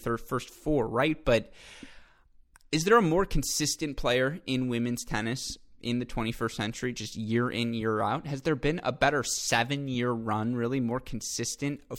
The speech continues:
from opponents of Serena Williams? And I'm not saying there haven't been individual moments of greatness, right? Because,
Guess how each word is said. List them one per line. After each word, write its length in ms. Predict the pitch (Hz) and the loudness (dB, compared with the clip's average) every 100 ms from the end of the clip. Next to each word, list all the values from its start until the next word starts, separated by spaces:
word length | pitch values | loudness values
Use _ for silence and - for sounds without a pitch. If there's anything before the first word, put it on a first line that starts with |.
| - | 2
from 380 | 147 139 143 - - - | 6 6 4 -4 -12 -2
opponents 640 | 123 - - 135 143 147 | 12 12 12 12 2 0
of 240 | - 127 | 0 0
Serena 400 | - 123 117 120 | 0 -2 0 0
Williams? 360 | 110 113 117 135 | 0 0 -2 -2
And 40 | |
I'm 80 | 165 | 0
not 160 | 202 202 | 0 0
saying 140 | 196 | -2
there 100 | 143 | -2
haven't 260 | 160 143 123 | -2 -2 -2
been 160 | 135 | -2
individual 600 | - 135 113 139 123 123 113 | 0 0 0 0 -2 0 0
moments 400 | 110 110 104 - | 0 -2 -4 -6
of 180 | 101 | -10
greatness, 580 | - 113 113 - 71 - | -4 0 0 -4 -10 -2
right? 240 | 110 127 123 | 2 2 0
Because, 400 | 107 117 104 | 0 2 0